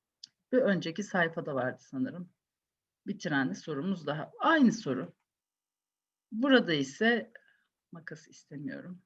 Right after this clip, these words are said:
Hı. Biraz küçültebiliriz ve sağa atalım şöyle onu da. Hı. Evet.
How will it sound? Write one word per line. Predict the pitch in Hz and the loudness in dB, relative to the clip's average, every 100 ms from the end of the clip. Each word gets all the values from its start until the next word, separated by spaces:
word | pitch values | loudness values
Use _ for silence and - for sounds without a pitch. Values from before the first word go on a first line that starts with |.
| _ _ _ _ _ _ _ - | _ _ _ _ _ _ _ -20
Hı. | 151 _ _ _ _ _ _ _ _ _ _ _ _ _ _ _ _ _ _ _ _ _ _ _ _ _ _ _ _ _ _ _ _ | -20 _ _ _ _ _ _ _ _ _ _ _ _ _ _ _ _ _ _ _ _ _ _ _ _ _ _ _ _ _ _ _ _
Biraz | 320 - - | -12 -10 -12
küçültebiliriz | - - - 151 - 156 135 127 202 202 196 | -18 -20 -18 -18 -20 -20 -16 -12 -10 -12 -16
ve | |
sağa | - 180 156 | -16 -12 -12
atalım | - 147 - 147 131 | -12 -18 -20 -14 -14
şöyle | 131 - 104 - | -12 -16 -18 -20
onu | 123 110 - | -18 -18 -16
da. | 180 220 - _ _ _ _ _ _ _ _ _ _ _ _ _ _ _ _ _ _ _ _ _ _ _ _ _ _ _ _ _ | -12 -12 -14 _ _ _ _ _ _ _ _ _ _ _ _ _ _ _ _ _ _ _ _ _ _ _ _ _ _ _ _ _
Hı. | 202 160 - _ _ _ _ _ _ _ _ _ _ _ _ _ _ | -4 -4 -6 _ _ _ _ _ _ _ _ _ _ _ _ _ _
Evet. | 170 - - | -8 -8 -12